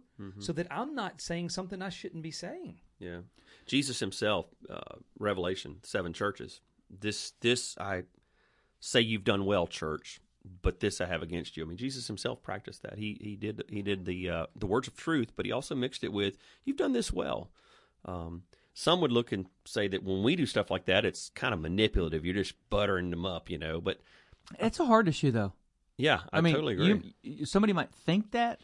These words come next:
Speaker 3: but if
Speaker 1: Yeah.
Speaker 3: I genuinely love a person and I'm genuinely speaking these words in love and in truth, whether they're hard words or, or just encouraging words, that's, that, that's tr-,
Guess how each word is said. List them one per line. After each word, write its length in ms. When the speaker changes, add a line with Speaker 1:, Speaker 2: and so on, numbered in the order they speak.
Speaker 3:
but 140
if 80
Speaker 1:
Yeah. 60
Speaker 3:
I 60
genuinely 680
love 240
a 80
person 520
and 140
I'm 120
genuinely 580
speaking 420
these 200
words 260
in 120
love 460
and 140
in 100
truth, 520
whether 260
they're 380
hard 420
words 420
or, 220
or 220
just 260
encouraging 540
words, 500
that's, 400
that, 280
that's 240
tr-, 200